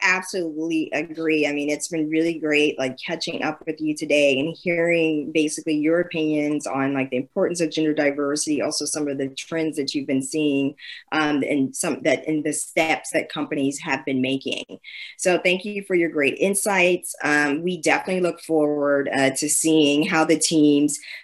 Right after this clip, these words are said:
try to address the problems that you actually mentioned and that we both talked about in today's, uh, in today's cast. And so actually, if you want, this is to our listeners,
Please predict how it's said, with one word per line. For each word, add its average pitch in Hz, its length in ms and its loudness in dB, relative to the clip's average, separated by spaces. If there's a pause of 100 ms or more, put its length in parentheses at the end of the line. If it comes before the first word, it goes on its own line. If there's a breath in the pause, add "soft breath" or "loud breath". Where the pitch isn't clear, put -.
try 185 260 4
to 160 380 2
address 151 320 2
the - 100 -2
problems 156 520 2
that 135 200 0
you 139 140 4
actually 139 360 2
mentioned 139 280 2
and 135 100 6
that 127 140 4
we 139 100 4
both 135 300 0
talked 139 260 0
about 131 380 2
in 131 120 2
today's, 135 540 2
uh, 127 340 0 (440 loud breath)
in 156 140 4
today's 135 360 2
cast. 127 440 2
And 135 160 -2
so 156 320 4
actually, 139 680 0
if 151 120 0
you 175 640 2 (200)
want, 139 440 2 (760)
this 143 160 0
is 156 160 -4
to 170 140 2
our 180 120 6
listeners, 147 720 2